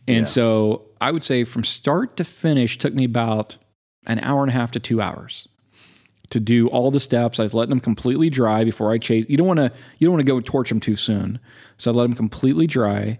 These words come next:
Speaker 1: and then I torch it. So it probably took two hours to go through all the steps,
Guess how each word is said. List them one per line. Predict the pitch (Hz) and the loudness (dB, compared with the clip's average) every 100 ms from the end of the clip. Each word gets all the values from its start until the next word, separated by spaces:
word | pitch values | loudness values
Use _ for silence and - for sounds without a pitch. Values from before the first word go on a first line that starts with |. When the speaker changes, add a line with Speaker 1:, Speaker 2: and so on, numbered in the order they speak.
| _ | _
Speaker 1:
and | - 113 | -2 0
then | |
I | 104 | 0
torch | - 113 110 | -2 -6 -6
it. | 82 - _ - - - _ | -10 -14 _ -20 -20 -20 _
So | - | -10
it | 196 | -4
probably | 214 190 | -4 0
took | 165 - - - _ | 0 0 -6 -20 _
two | - 113 | 0 0
hours | - 135 - - _ | 0 -6 -6 -10 _
to | - | -4
go | 117 110 | 0 0
through | 120 | 0
all | 110 110 | 0 -2
the | |
steps, | 104 - 110 - - | -4 -4 -6 -6 -14